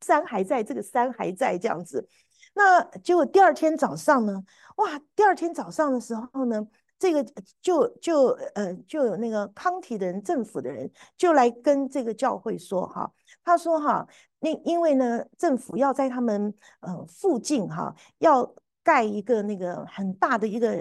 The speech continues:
呃，shopping mall。shopping mall，那要盖那个 shopping mall 的时候，所以要那个很多的地都要重整。好，还要开那个，呃，那个，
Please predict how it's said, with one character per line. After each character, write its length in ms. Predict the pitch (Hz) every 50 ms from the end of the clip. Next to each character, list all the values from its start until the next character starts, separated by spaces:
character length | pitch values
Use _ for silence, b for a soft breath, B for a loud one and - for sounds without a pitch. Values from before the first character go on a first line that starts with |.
| - -
呃， 160 | - 185 170 160
shopping 400 | 160 - 285 277 - - 302 285
mall。 320 | 311 330 285 - - - - - _ _ _ _ _ _ _ _ _ _ _ _ _ _ _ _ _ _ _ _
shopping 400 | - 320 320 311 311 302 320 311
mall， 240 | 311 320 285 220 - B B B B
那 220 | B 415 392 370 359
要 100 | 370 359
盖 180 | 359 370 349
那 120 | 339 349 330
个 80 | 311
shopping 400 | - - 339 320 320 - 339 330
mall 120 | 330 320 269
的 60 | 247
时 140 | - - 254
候， 80 | 233
所 120 | 220 - 302
以 120 | 269 254
要 200 | 294 302 277 247 b b b b b b b b -
那 160 | 269 294 269
个 260 | 240 233 214 208 196
很 260 | 185 - 214 220 220
多 140 | 220 277 320
的 140 | 262 302 277
地 360 | 285 - 359 302 226 165 - -
都 160 | - 294 294 302
要 180 | 302 269 240 214
重 340 | - - - 190 185 254 285
整。 260 | - 247 175 - - _ b b b b
好， 200 | 196 190 170 - B B B
还 120 | B 254 269
要 300 | 320 330 285 254 - - _
开 300 | - - 302 294 302 285 - -
那 120 | 269 254
个， 260 | 220 208 202 202 160 - - _ -
呃， 80 | 175 170 175 160 - 143 - _ _ _
那 140 | - 202 220
个， 320 | 190 190 - 123 165 165